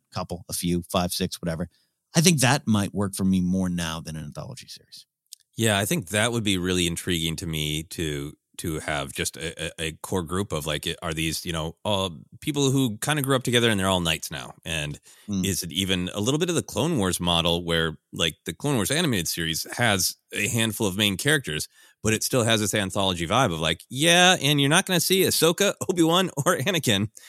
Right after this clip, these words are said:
Speaker 2: and we're gonna spend four episodes with droids." Or, "You know what? That villain became really interesting, so here's three episodes about the villain." Um,
Speaker 1: Mm.
Speaker 2: I'd be interested in that sort of pseudo anthology Clone Wars animated series structure as well.
Speaker 1: Yeah.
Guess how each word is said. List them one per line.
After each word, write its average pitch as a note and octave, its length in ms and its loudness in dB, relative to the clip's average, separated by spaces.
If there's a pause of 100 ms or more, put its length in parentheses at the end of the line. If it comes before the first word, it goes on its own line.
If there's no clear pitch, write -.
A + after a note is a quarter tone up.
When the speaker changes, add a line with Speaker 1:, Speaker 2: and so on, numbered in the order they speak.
(140)
Speaker 2:
and D#2 220 -4
we're G2 120 0
gonna A#2+ 140 6
spend G2+ 320 2
four F#2 220 2
episodes E2+ 400 0
with D#2 160 -8
droids." C2 420 -4
Or, D#2+ 160 -2
"You D#2+ 120 0
know F#2 100 0
what? E3+ 200 0 (320)
That G#2+ 260 -2
villain B2 640 0
became B2 300 -2
really G#2+ 200 2
interesting, A2+ 460 -2
so F#2 180 0
here's E2+ 340 -2
three G2 220 0
episodes B2 380 -2
about D#3 220 -2
the F#3+ 60 -2
villain." G3+ 360 -6 (440)
Um, D#2 420 -4 (380)
Speaker 1:
Mm. F2+ 40 0
Speaker 2:
I'd G2 160 2
be G2 100 4
interested D#2+ 420 -2
in D2 120 -4
that D2 240 -4
sort D2 180 -8
of C#2 220 -10 (500)
pseudo F2 640 2
anthology D2+ 800 -4 (140)
Clone F#2 240 -2
Wars D#2 180 -4
animated D2+ 360 -4
series C2+ 300 -6
structure - 380 -10
as - 100 -16
well. C2+ 260 -12 (520)
Speaker 1:
Yeah. E3+ 260 2